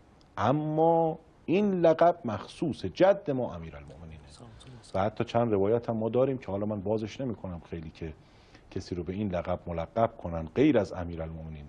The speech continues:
Speaker 1: و راضی باشه و هیچی نگه، مبتلاست به یه مرضی دیگه، حالا کاری نداریم.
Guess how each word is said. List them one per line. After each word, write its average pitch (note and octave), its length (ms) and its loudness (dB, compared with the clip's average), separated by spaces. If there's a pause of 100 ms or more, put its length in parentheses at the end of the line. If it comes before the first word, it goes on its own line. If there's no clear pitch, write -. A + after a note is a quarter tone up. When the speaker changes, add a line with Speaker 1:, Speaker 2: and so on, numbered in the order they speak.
Speaker 1:
و F#2 60 -2
راضی F#2+ 540 2
باشه F#2+ 280 0
و F2 60 -6
هیچی E2 360 -8
نگه، G#2+ 520 -6 (920)
مبتلاست B2 500 4
به A2 100 0
یه G#2+ 60 2
مرضی F#2 360 0
دیگه، D#2 180 -2
حالا E2+ 180 0
کاری E2 240 -2
نداریم. D2 340 -10